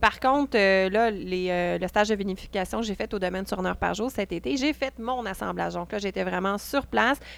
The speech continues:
C'est un vin rouge qui va arriver ici au printemps. Et, euh, donc, c'est notre propre cuvée. J'ai vraiment dégusté toutes les cuves, toutes les fûts. Puis là, on a décidé, « Ok, on va mettre tel pourcentage de, de telle cuve, et cetera. » Donc là, ça, ça va vraiment être, euh, là, ça, je vais pouvoir dire que je l'ai faite sur place de A à Z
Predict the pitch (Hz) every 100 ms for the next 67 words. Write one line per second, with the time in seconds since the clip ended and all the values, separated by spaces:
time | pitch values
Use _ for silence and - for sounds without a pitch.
0 | - 294 294 240 208 208 254 - 202 196
1 | 220 208 254 240 214 185 - 523 - -
2 | - - 208 190 185 180 180 180 185 185
3 | - 190 180 214 - 196 226 247 220 185
4 | 185 185 185 185 202 196 - 208 214 214
5 | 185 233 233 - - 190 180 240 247 226
6 | 202 196 185 185 - 196 185 190 180 175
7 | 180 185 - 185 196 170 190 185 185 170
8 | - - - 185 180 190 180 - 233 233
9 | 214 185 185 185 180 220 208 180 196 190
10 | 190 - 247 - 196 185 190 196 214 220
11 | 202 - 180 170 170 170 196 208 277 269
12 | 220 - 214 196 220 214 190 190 185 180
13 | - 226 220 - 208 - 202 214 202 185
14 | 185 180